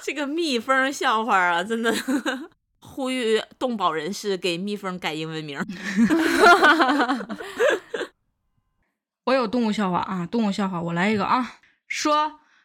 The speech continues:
Speaker 2: 有一只鸡很奇怪，不喜欢吃虫子，只喜欢吃蕨菜。别的小伙伴都嘲笑它，它很伤心。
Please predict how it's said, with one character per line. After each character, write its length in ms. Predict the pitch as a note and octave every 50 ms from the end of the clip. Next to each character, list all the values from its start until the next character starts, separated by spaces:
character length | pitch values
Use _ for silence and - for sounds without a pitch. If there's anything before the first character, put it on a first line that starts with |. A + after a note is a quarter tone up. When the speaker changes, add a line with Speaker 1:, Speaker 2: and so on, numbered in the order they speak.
| _ _
Speaker 2:
有 220 | A#3 A3+ A3 A3
一 160 | A#3+ D4 D#4+ C4
只 140 | C#4 D4+ C#4
鸡 520 | B3+ - - D4+ D#4+ D#4 C#4+ - _ _ _ _ _ _ _ _
很 220 | - - A3 F3+
奇 200 | E3 - - G#3
怪， 260 | E3+ F#3+ G3+ - - _ _ _ _ _
不 120 | - D#4+
喜 160 | D4 - G#3 G#3+
欢 320 | G3+ A#3 A#3 A#3 A#3+ A3
吃 200 | - - - D4+
虫 280 | A3+ - G3+ F3 E3+ D#3+
子， 300 | - A3 - - - _ _ _
只 160 | - G3 B3+
喜 160 | - - F#3
欢 220 | F3+ F#3+ F3+ F#3
吃 280 | F3 - B3+ A3+ - _ _ _ _ _ _
蕨 280 | - - C#4 - - F3+
菜。 360 | - - - C#4 - - - _ _ _ _ _ _ _ _ _ -
别 100 | G#3+ A#3
的 40 | B3+
小 160 | B3+ B3+ A3+
伙 60 | A3 A3
伴 180 | F3+ G#3 G3+ G3
都 160 | B3+ C#4+ D4
嘲 280 | - - - F3 E3+
笑 220 | F#3 - C4+ G3+ F3
它， 240 | - - D3+ - -
它 120 | - - A3
很 120 | A3 F3+
伤 260 | E3+ - G3+ F#3+ G3
心。 300 | G3 - - G#3+ G#3+ A3+